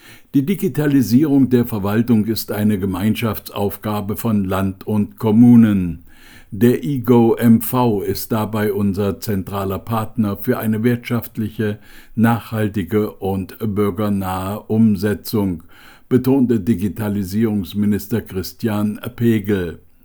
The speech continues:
Bereits im Rahmen einer vorangegangenen Vereinbarung wurden mehr als einhundert Online-Dienste entwickelt,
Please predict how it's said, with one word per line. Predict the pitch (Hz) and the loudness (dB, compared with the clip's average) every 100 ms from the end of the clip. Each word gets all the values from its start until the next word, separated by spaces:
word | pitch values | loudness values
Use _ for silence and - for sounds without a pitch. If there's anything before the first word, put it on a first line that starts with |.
| _ - _ _ _ - | _ -20 _ _ _ -8
Bereits | - 123 160 - | -2 0 0 2
im | 120 | 6
Rahmen | 120 110 131 135 120 | 6 4 2 6 6
einer | 127 113 110 104 | 6 2 2 0
vorangegangenen | 117 104 101 127 131 117 98 107 104 98 98 98 | -2 -2 4 4 4 0 -2 0 0 0 0 -2
Vereinbarung | - 117 117 123 101 101 104 101 113 120 - - - - | -4 -4 2 2 2 -2 -2 0 2 2 0 -20 -20 -2
wurden | 117 120 - 120 | 2 2 4 6
mehr | 117 120 139 | 8 4 0
als | 117 - | -4 -6
einhundert | - 113 117 104 113 107 101 - | -6 4 4 6 2 2 -2 0
Online-Dienste | 127 120 107 101 92 98 92 - - 101 | 4 6 4 0 -4 -2 -4 -6 -6 -4
entwickelt, | 104 90 101 113 - 110 104 | -4 -6 -2 -2 0 -2 -2